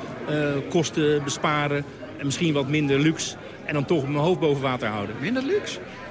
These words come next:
Speaker 1: Ja, wat minder luxe. Misschien, eh, niet om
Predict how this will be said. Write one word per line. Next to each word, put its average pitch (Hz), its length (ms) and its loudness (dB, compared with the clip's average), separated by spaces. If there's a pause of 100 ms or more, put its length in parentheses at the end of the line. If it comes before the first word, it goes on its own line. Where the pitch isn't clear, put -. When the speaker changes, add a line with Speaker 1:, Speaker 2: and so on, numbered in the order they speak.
(100)
Speaker 1:
Ja, 247 220 2
wat 147 140 2
minder 123 220 4
luxe. - 260 0 (500)
Misschien, 170 360 0
eh, 147 160 2
niet 180 220 2
om 165 160 0